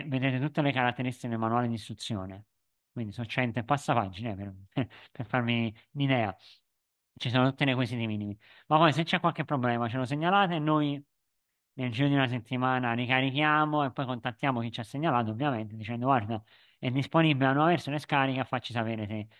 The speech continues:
se, se, se, se funziona." Però fino a mo' I O S non, non ha mai dato problemi. Abbiamo più avuto da, problema qualche volta con Linux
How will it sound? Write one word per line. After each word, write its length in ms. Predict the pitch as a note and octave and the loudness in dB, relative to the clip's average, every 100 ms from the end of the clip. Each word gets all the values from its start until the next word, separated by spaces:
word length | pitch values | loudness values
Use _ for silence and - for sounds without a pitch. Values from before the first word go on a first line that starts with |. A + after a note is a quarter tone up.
| _ _ | _ _
se, 320 | - A#2+ C3+ | -4 -4 -4
se, 340 | - B2 A2+ G#2+ | -6 -4 -4 -6
se, 960 | A#2+ A2+ G#2+ G#2+ G#2 G2+ G2+ G2+ G2 _ _ _ _ | -6 -4 -4 -4 -6 -8 -10 -12 -14 _ _ _ _
se 160 | - B2 | -8 -8
funziona." 640 | - A#2+ G#2 A2+ G#2+ A#2 _ | -6 -8 -8 -10 -12 -18 _
Però 420 | - F3+ D3 - - | 0 2 2 0 -20
fino 220 | - F3 | -4 2
a 40 | D#3+ | 4
mo' 480 | E3 E3+ - - _ - | 6 6 4 -8 _ -4
I 160 | D3+ | 0
O 240 | C#3 C#3+ C#3+ | 2 2 0
S 380 | - - E3 - _ _ | -6 -14 -14 -14 _ _
non, 320 | D3+ C3+ B2+ | -4 -2 -2
non 160 | B2 B2+ | -2 0
ha 80 | A#2+ | 0
mai 200 | C#3 C3 | 2 2
dato 200 | B2 A2+ | 2 0
problemi. 440 | A2+ G#2+ G2+ G2+ - _ _ | -2 -4 -4 -8 -14 _ _
Abbiamo 220 | D#3+ E3 | 2 2
più 140 | F3 | 4
avuto 260 | G3+ F#3+ F3 | 4 6 4
da, 200 | E3 D#3+ | 4 2
problema 300 | D#3+ C#3+ D3 | 0 0 2
qualche 240 | C#3 C3+ | 2 0
volta 260 | C#3+ C#3+ C#3+ | -4 -4 -2
con 140 | C#3 C#3+ | -2 0
Linux 540 | D#3+ E3 D3+ - - | 0 0 -2 -6 -20